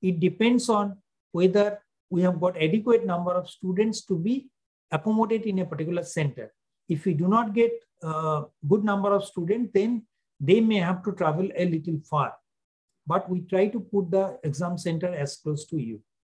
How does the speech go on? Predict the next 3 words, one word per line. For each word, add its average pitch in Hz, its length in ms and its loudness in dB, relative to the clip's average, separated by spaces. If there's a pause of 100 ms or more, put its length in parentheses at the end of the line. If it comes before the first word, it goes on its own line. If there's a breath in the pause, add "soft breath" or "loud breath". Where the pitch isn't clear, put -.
(200)
Okay. 214 260 -4 (1600)
Fee 240 260 6
waiver. 139 440 6